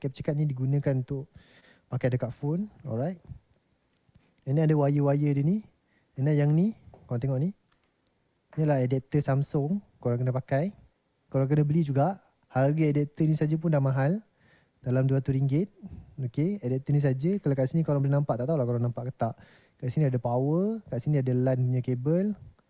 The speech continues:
kat sini ada H D M I, kat sini ada U S B. Okey, ini phone saya, kalau korang nampak. So, korang kena cucuk phone ni dekat sini. Alright, nampak? Kena cucuk. Kalau saya punya phone ni Samsung eh,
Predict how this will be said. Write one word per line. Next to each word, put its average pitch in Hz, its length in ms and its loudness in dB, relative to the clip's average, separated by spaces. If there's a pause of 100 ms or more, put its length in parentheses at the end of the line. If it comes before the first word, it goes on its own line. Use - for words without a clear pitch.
(160)
kat 127 140 -6
sini 147 160 2
ada 127 160 0
H 123 100 -4
D 131 60 -2 (100)
M 135 80 -4
I, 156 240 0 (540)
kat - 160 -6
sini 139 160 2
ada 127 100 0
U 120 80 -2
S 120 140 -4
B. 117 240 -4 (500)
Okey, 196 300 -6 (400)
ini 123 180 -2
phone 127 220 -4
saya, 127 400 -2 (240)
kalau 110 80 -8
korang 120 240 -2
nampak. 170 240 -4 (560)
So, 120 180 -10
korang 131 220 0
kena 131 160 0
cucuk 131 420 -6
phone 143 220 0
ni 170 120 2 (840)
dekat 120 180 -4
sini. 147 300 0 (840)
Alright, 135 320 -6
nampak? 135 320 -4 (1700)
Kena 131 160 2
cucuk. 185 260 0
Kalau 175 400 2
saya 160 220 -2
punya 185 100 2
phone 220 220 2
ni - 20 -6
Samsung 190 400 2
eh, 226 60 -2